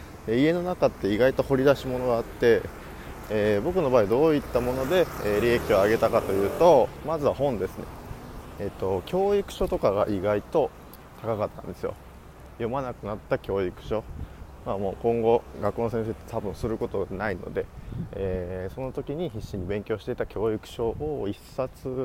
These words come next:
まあ、五百円から千円で、えー、売って、それが、まあ、十冊から二十冊ぐらいあったので、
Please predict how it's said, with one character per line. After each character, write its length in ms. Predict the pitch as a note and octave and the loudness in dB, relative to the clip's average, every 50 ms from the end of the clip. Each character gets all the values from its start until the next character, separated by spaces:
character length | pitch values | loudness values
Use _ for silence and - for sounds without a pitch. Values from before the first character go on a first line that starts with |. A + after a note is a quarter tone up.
| A#2 B2 | -6 -6
ま 80 | B2 B2 | -6 -4
あ、 40 | A2 | -4
五 80 | F#2+ | -4
百 280 | - A2 A2 A2 - A#2 | -4 -4 -6 -6 -6 -6
円 160 | A#2 G#2+ G2 | -6 -6 -8
か 100 | - - | -8 -6
ら 100 | A#2 G#2+ | -6 -6
千 240 | F#2+ - A#2+ G2+ G2+ | -6 -6 -6 -6 -4
円 120 | G#2 F#2 F2 - - - - - - - - - - - - - | -6 -6 -8 -12 -16 -18 -20 -20 -20 -20 -20 -20 -20 -20 -14 -10
で、 260 | C#3+ D3+ E3 E3+ - - - | -6 -4 -2 -2 -4 -4 -6
え 480 | F#2 G2+ F#2+ F#2 F#2+ F2+ F2 F2+ E2+ E2 | -6 -4 -2 -2 -2 -4 -4 -4 -4 -4
ー、 40 | F2 | -6
売 40 | |
っ 20 | E2+ - - - - - - - - G2+ F#2+ E2 | -8 -10 -12 -18 -20 -20 -20 -10 -6 -6 -6 -6
て、 20 | - - - - - | -8 -12 -16 -10 -8
そ 60 | B2+ | -4
れ 80 | A#2+ A#2+ | -4 -2
が、 100 | A2+ A#2 | -2 -2
ま 140 | A2 A2 G2 | -4 -4 -6
あ、 60 | F2 - - - - - - - - | -8 -10 -14 -20 -20 -20 -20 -18 -10
十 120 | - G2+ | -10 -10
冊 340 | F2+ - - A2+ G#2 - - | -10 -6 -4 -4 -4 -4 -4
か 100 | - D#3+ | -2 -2
ら 80 | D3+ A#2+ | 0 0
二 100 | G2+ F#2+ | -2 -2
十 100 | F#2 F#2 | -4 -6
冊 300 | F#2 - - G2+ - - | -6 -8 -12 -12 -6 -4
ぐ 60 | G2+ | -2
ら 100 | F#2 E2+ | 0 2
い 20 | F2 | 2
あ 20 | F2+ | 0
っ 40 | |
た 140 | F2 - G#2 | 0 -4 -6
の 140 | F#2+ - G#2+ | -8 -4 -2
で、 140 | D3 D#3+ | -2 -2